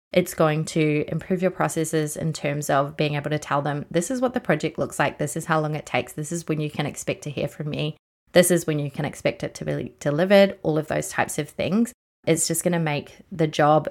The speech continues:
the project so much easier. The client is gonna walk away so much happier with how that went.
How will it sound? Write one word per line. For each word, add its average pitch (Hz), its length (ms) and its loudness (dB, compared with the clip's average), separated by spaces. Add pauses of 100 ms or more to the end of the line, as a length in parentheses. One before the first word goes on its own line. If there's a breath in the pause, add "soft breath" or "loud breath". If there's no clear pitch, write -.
the 160 80 0
project 143 400 -6
so - 100 -6
much 147 260 -8
easier. 185 460 4
The 170 100 -4
client 165 440 -2
is 165 100 -4
gonna 165 160 -2
walk 160 220 -4
away 151 300 0
so 156 200 -2
much - 200 -6
happier 156 340 -4
with 156 140 -4
how 151 180 -4
that - 280 -4
went. - 420 -6